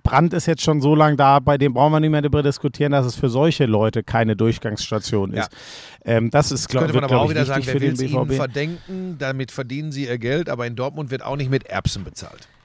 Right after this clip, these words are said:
Speaker 1: Also für mich ist es so, Buschi, die Bayern schaffen's dann doch noch, Meister zu werden, dank des Trainers, den sie entlassen haben, als sie noch in allen drei Wettbewerben <laughs> sind und mit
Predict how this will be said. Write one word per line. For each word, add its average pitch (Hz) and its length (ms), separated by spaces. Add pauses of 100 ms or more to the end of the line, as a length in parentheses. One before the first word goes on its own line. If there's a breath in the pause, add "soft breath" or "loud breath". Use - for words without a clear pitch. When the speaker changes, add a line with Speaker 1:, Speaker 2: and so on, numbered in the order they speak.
(420)
Speaker 1:
Also 147 220
für 156 140
mich 190 160
ist 175 120
es 160 160
so, 185 200
Buschi, 180 520
die 143 160
Bayern 175 380
schaffen's 175 500
dann 151 200
doch 175 180
noch, 190 320 (380)
Meister 175 540
zu 180 240
werden, 175 500
dank 165 380
des 180 240
Trainers, 190 640
den 170 240
sie 156 220
entlassen 156 560
haben, 160 260
als 156 180
sie 156 100
noch 151 160
in 147 100
allen 185 240
drei 180 200
Wettbewerben 156 760 (200 loud breath)
<laughs> - 180
sind 196 340
und 180 220
mit 180 160